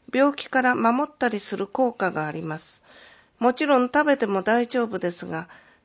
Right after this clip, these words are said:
食べる直前に洗うことが美味しく食べるポイントです。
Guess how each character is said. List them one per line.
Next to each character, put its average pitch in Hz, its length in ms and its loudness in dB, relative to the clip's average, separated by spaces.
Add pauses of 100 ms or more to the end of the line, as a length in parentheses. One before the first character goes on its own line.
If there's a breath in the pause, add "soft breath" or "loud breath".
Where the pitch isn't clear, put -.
(100)
食 254 120 6
べ 294 100 6
る 285 180 0
直 208 120 0 (160)
前 277 140 4 (100)
に 262 180 -4
洗 262 280 4
う 294 40 -4
こ 294 180 -4
と 285 140 -2
が 214 240 -2 (240 loud breath)
美 240 120 6
味 277 100 4
し - 100 -8
く 269 140 -4
食 254 180 0
べ 247 140 2
る 208 100 -2
ポ 175 220 -2
イ 180 80 0
ン 180 80 -6
ト 175 180 -6
で 170 140 -4
す。 - 360 -20